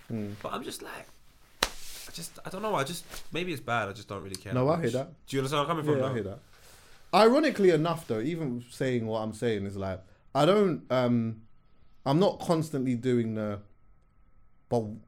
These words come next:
Speaker 1: what if there's someone better?"
Speaker 2: So then what are
Speaker 1: I
Speaker 2: you
Speaker 1: always
Speaker 2: doing?
Speaker 1: just do that. It's just about the feeling of how I'm feeling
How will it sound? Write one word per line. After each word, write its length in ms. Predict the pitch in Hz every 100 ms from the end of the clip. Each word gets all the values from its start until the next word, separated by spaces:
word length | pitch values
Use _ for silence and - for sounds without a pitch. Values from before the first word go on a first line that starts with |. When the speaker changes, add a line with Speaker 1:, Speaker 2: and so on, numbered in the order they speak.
| _ - -
Speaker 1:
what 540 | 107 113 110 120 123
if 180 | 117 95
there's 220 | 117 107
someone 420 | - 110 101 95
better?" 340 | 92 101 - 78 - - - _ _ _ - - -
Speaker 2:
So 100 | 185
then 100 | 214
what 180 | 220 233
are 60 |
Speaker 1:
I 40 | 190
Speaker 2:
you 60 |
Speaker 1:
always 220 | 247 214
Speaker 2:
doing? 100 | 160
Speaker 1:
just 100 | 160
do 180 | 165 151
that. 160 | 131 127
It's 120 | -
just 180 | 180 170
about 440 | 135 123 113 - - _ - -
the 100 | 123
feeling 600 | - - 156 135 110 107
of 140 | 104
how 240 | 98 107 104
I'm 120 | 98
feeling 420 | 95 120 104 95